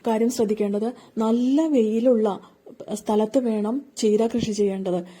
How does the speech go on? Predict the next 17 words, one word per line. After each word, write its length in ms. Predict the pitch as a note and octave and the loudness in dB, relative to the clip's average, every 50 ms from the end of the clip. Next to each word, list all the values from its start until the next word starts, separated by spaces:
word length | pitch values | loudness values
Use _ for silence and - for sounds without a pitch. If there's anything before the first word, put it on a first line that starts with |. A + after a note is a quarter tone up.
| - - - G#3+ | -18 -10 -8 -8
അപ്പോഴാണ് 560 | G#3+ - - C#4+ D4+ D4 B3 A3 G#3 A3+ B3+ | -6 -2 0 0 2 2 0 0 0 0 0
ശരിയായിട്ടുള്ള 560 | B3 B3+ G#3 G#3+ G#3 G#3 G#3 G#3+ - A3+ A#3+ | 0 0 0 0 0 0 0 0 -2 0 0
രീതിയിൽ 360 | A#3+ A3+ G#3 G3 G#3 G3+ G#3+ | 0 0 2 2 2 0 0
വളരുകയും 580 | A3 A3 G#3 G3 G3 G3 F#3+ G3+ G3 G3 G#3 G3+ - - - - - _ - | 0 -2 -2 -2 -2 -2 -2 -2 -2 -2 -2 -4 -8 -14 -20 -20 -14 _ -4
നല്ല, 540 | G3 F#3+ G3+ G#3 G#3 G#3+ G#3+ A3+ B3+ C#4+ C#4+ - - - - - - - | -2 0 2 2 2 0 0 -2 -2 -4 -6 -10 -18 -20 -20 -16 -10 -8
ഏഹ്, 160 | G3+ G3+ F#3+ - G#3 | -6 -6 -4 -2 -2
ആരോഗ്യത്തോടെ 520 | G#3+ G3+ G#3 G3+ F#3+ A3 G#3 - G#3 G#3+ A#3+ | 0 2 2 2 2 2 2 2 0 0 0
ചീര 240 | - B3+ A#3 A3 | 0 2 2 2
വളരുകയും 520 | A3+ A3+ A3 G#3 G3+ G3 F#3+ G3 F#3+ G#3 G#3 | 2 2 0 0 0 0 0 0 0 0 0
ചെയ്യുന്നത്. 380 | A3 G#3 G3 F#3+ F#3 F3 F3+ - - - - _ _ _ _ _ _ _ _ _ _ _ _ _ _ _ _ _ _ - | -2 -2 -2 -4 -4 -6 -8 -10 -12 -14 -20 _ _ _ _ _ _ _ _ _ _ _ _ _ _ _ _ _ _ -2
ഇരുപത്തിയഞ്ച് 720 | A#3 G#3+ A#3+ A3 A#3 A3+ - A#3 A#3+ A#3 A3+ A3 G#3 A#3+ | 2 2 4 4 2 2 2 4 4 4 4 4 4 4
മുപ്പത് 400 | B3+ B3+ B3+ A#3+ B3 A3 G3+ G#3+ A3+ G#3+ | 4 4 2 0 0 0 2 2 4 6
ദിവസം 340 | A3 G3+ G3+ G3+ - A3 G#3+ | 6 4 4 2 0 0 0
മുതൽ 220 | G#3 F#3+ G#3 G#3+ | 2 2 0 0
ചീര 320 | A#3 - A#3 A3 G#3 G#3 G#3+ | 0 2 2 2 4 2 2
വിളവെടുത്ത് 560 | A3 A3 G#3+ G#3 G3 G3+ G3 G3+ G3 - - | 2 2 2 2 2 2 0 2 2 4 4
തുടങ്ങാവുന്നതാണ്. 760 | A3+ G#3 G3+ G3 F#3+ F#3+ F#3+ G3 F#3+ F#3+ F#3+ G3 G3 G3+ | 4 4 2 0 -2 -2 -4 -4 -4 -4 -4 -4 -6 -6